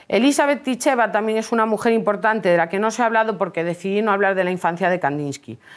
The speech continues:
pero cuando sus padres se separan en Odessa, es esta mujer quien lo cría y la que le cu-, cuenta los cuentos y las leyendas, tanto alemanas como rusas, que inspiran a Kandinsky.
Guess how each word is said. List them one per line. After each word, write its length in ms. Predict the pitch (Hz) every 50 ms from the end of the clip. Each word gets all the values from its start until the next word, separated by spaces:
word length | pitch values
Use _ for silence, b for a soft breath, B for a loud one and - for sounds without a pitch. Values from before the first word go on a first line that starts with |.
| B B B
pero 180 | - 190 175 170
cuando 220 | 185 190 185 180
sus 200 | 175 - 185 -
padres 260 | - - 226 233 233 233
se 100 | 240 220
separan 460 | - 214 202 - 220 214 220 214 208
en 140 | 196 196 196
Odessa, 500 | 196 196 220 233 233 - 220 214 247 B B B B B B B B B B -
es 160 | - 202 -
esta 220 | 220 202 214 220
mujer 320 | 196 214 190 - 226 220 208
quien 180 | - 262 254
lo 120 | 247 240 226
cría 280 | 226 233 254 240 233
y 60 | 226
la 100 | 226 208
que 120 | 196 - 208
le 120 | 202 196
cu-, 160 | 175 190 - - _
cuenta 600 | - 247 233 233 233 233 233 240 254 - - - -
los 300 | 165 180 175 160 160 -
cuentos 500 | - - 233 233 233 202 226 233 226 -
y 80 | 202
las 160 | 180 165 160 175
leyendas, 560 | 165 165 170 190 208 214 220 208 208 208 208
tanto 220 | 180 175 175 170
alemanas 480 | 151 160 165 180 185 190 202 208 208 208
como 320 | - - 175 160 147 139
rusas, 520 | 143 185 240 247 - - 214 214 220 - B B B B B B B _
que 100 | - 196
inspiran 440 | 175 175 170 - - 202 190 196 196
a 100 | 190 185
Kandinsky. 680 | 190 151 151 160 156 160 156 147 - - - 90 -